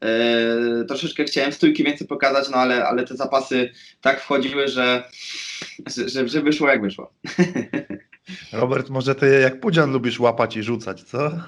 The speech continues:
Speaker 1: Może, właśnie tak podświadomie może jak Pudzian, a, a, a, a chciałbym się bić jak Max Holloway w stójce, więc myślę, że wszystko z czasem,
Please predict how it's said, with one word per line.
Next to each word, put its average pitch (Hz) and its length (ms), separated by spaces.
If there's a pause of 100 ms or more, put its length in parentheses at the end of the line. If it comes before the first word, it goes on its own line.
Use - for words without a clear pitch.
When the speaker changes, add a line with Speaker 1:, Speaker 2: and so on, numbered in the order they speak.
(380)
Speaker 1:
Może, 143 380
właśnie 139 260
tak 156 120
podświadomie 165 480
może 165 200
jak 165 120
Pudzian, 127 380
a, 110 40 (280)
a, 117 240
a, 120 460
a - 20
chciałbym 143 460
się 135 140
bić 131 200
jak 135 160
Max 143 200
Holloway 123 600
w - 40
stójce, 98 380
więc 90 280 (720)
myślę, 120 160
że 117 120 (180)
wszystko 139 300
z 131 60
czasem, 139 480